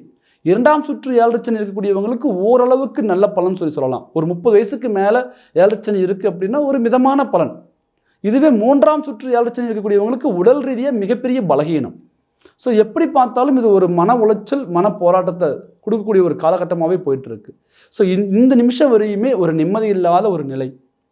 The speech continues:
இந்த ஒரு சூழல் மாறுமா? ஒரு மாற்றம் கிடைக்குமா? ஏதாவது ஒரு சின்ன ஒரு பிரேக் இருந்தா நல்லா இருக்குமே. ஏன்னா தொடர்ந்து நமக்கு வந்து ஒரு டுவெல் ஹவர்ஸ் ஒரு வேலை செய்றோம், ஒரு எயிட் ஹவர்ஸ் வேலை செய்றோம்னா ஒரு, ஒரு சின்ன பிரேக், ஒரு லஞ்ச் பிரேக் வருது,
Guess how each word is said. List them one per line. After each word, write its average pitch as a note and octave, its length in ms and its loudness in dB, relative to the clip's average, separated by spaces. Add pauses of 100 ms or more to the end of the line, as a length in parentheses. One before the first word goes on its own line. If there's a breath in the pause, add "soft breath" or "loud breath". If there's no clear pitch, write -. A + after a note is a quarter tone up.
(280)
இந்த G#3 380 2
ஒரு F3 180 0
சூழல் C#4 420 2 (100)
மாறுமா? D3 480 -2 (1080)
ஒரு E3+ 180 2
மாற்றம் G3 500 0
கிடைக்குமா? C3+ 460 -6 (420 soft breath)
ஏதாவது G3+ 240 2
ஒரு C4 160 2
சின்ன D4 380 2
ஒரு C4 140 4
பிரேக் G#3 380 2
இருந்தா G#3 200 -4
நல்லா D3+ 220 0
இருக்குமே. C#3 340 -4
ஏன்னா G3+ 140 0
தொடர்ந்து G#3+ 460 4 (600 soft breath)
நமக்கு G3+ 320 -4
வந்து A3+ 160 2
ஒரு A3+ 140 2
டுவெல் G#3+ 280 4
ஹவர்ஸ் C4+ 220 0
ஒரு G#3+ 200 2
வேலை F#3 260 2
செய்றோம், E3+ 260 0
ஒரு D#3+ 140 2
எயிட் F#3 180 0
ஹவர்ஸ் B3+ 180 2
வேலை G3 280 2
செய்றோம்னா F3 320 -2 (420 soft breath)
ஒரு, F3 260 0
ஒரு G3 180 4
சின்ன C4+ 240 4
பிரேக், G#3 380 0
ஒரு D#3 160 0
லஞ்ச் F#3+ 240 -2
பிரேக் G3 300 0
வருது, C#3 340 -2